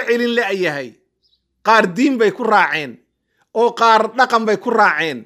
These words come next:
oo akhlaaqdii baa laga qaatay, oo labiskii iyo dharkii baa laga qaatay,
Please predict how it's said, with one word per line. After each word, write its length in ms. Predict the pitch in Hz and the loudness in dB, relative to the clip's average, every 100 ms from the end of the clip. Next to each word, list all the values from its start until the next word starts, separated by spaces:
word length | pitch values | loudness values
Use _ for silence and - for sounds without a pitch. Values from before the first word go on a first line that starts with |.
| _ _ _ - | _ _ _ -2
oo 160 | 226 | 0
akhlaaqdii 580 | 220 202 214 233 233 226 | 0 0 2 2 2 -2
baa 120 | 214 190 | 0 0
laga 220 | 196 247 | -2 -4
qaatay, 480 | 233 190 156 175 123 - _ _ - | 0 0 -2 -8 -14 -18 _ _ -4
oo 100 | 208 | -4
labiskii 580 | 226 254 233 214 - 254 | 0 0 -2 -8 -6 -2
iyo 100 | 220 | 0
dharkii 260 | 254 - 233 | 0 0 2
baa 120 | 208 | 2
laga 220 | 202 254 | 4 2
qaatay, 500 | 247 202 160 - 143 | 2 2 2 -2 -12